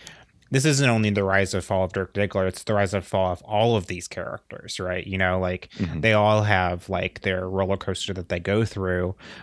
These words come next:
Speaker 1: Um, and each, like, even though you don't get, like, I think, I think Mark Wahlberg's character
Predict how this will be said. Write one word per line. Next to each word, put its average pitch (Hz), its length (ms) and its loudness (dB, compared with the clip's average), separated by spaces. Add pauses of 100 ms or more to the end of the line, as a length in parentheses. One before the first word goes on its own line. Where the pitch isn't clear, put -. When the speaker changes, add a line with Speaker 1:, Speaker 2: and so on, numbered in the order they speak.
(120)
Speaker 1:
Um, 95 540 4
and 110 200 4
each, 123 380 2
like, 101 300 2
even 120 200 0
though 110 60 4
you 104 120 4
don't 123 180 2
get, - 380 0
like, 95 360 -2 (680)
I 127 60 2
think, 107 440 0 (200)
I 117 60 4
think 107 180 4
Mark 104 200 2
Wahlberg's 104 440 2
character 95 760 -2